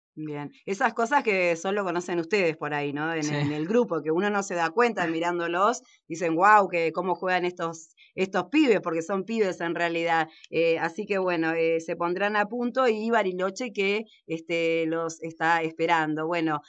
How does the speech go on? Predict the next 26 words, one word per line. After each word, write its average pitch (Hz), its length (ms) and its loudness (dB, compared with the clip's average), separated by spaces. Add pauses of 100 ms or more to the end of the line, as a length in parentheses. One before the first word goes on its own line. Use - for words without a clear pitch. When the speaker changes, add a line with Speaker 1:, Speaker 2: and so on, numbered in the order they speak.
(140)
Speaker 1:
eh, 165 640 2
un 175 960 -2
tiempito, 196 460 -4
una 202 120 -2
estadía 185 520 0
allá, 220 400 4 (240)
eh, 165 420 0
y 180 200 -4
con 165 200 -2
todas 196 160 0
las 196 200 -4
expectativas 165 720 -4
puestas, 175 440 -6
¿no? 202 360 -4 (540)
Speaker 2:
Sí, 139 280 -4
la 127 160 -6
verdad 131 180 -6
que 131 160 -6
va 127 80 -4
a - 20 -4
ser 135 220 -6
un 123 400 -6
lindo 131 280 -4
torneo 135 480 -4 (680)
de 123 120 -8
locales 147 640 -6